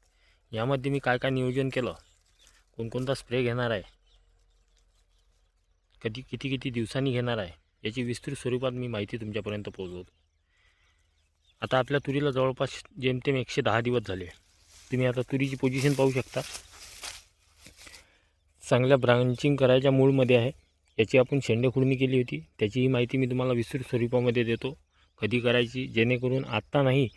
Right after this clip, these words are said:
पण यापुढील नियोजन हे तुम्ही चांगल्या प्रकारे जर केलं तर तुमच्या उत्पन्नात निश्चितपणे वाढ होईल.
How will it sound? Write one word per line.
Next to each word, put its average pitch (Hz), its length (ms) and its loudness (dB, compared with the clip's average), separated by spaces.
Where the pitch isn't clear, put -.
पण 113 80 2
यापुढील 127 460 6
नियोजन 131 420 4
हे 131 100 2
तुम्ही 127 300 0
चांगल्या 123 260 2
प्रकारे 127 360 0
जर 131 140 0
केलं 127 280 0
तर 120 100 -14
तुमच्या 120 220 -2
उत्पन्नात 127 440 -2
निश्चितपणे 120 520 -2
वाढ 110 220 0
होईल. 92 200 -4